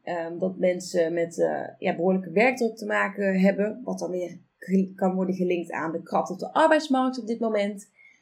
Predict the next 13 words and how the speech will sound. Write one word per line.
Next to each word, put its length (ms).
Dus 440
er 180
is 380
voldoende 480
reden 560
om 220
met 160
vitaliteit 460
aan 100
de 60
slag 280
te 80
gaan. 440